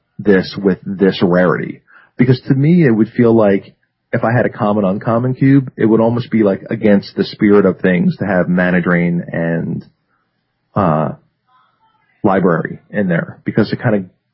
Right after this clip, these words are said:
you know, well, then why not play rares if you're playing <laughs> those cards, you know?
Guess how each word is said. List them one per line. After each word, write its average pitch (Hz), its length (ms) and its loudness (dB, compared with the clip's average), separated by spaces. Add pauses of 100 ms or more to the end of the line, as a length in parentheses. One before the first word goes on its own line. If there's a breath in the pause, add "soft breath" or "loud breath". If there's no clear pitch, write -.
(340)
you 135 100 2
know, 104 120 4
well, 98 120 2
then 101 200 2
why 101 160 2
not 101 180 -2
play 107 180 -4
rares 90 420 0
if - 80 -6
you're 92 120 -4
playing 92 260 -2
<laughs> - 0 -
those 127 320 2
cards, 92 360 -6
you 95 60 -6
know? 92 300 -4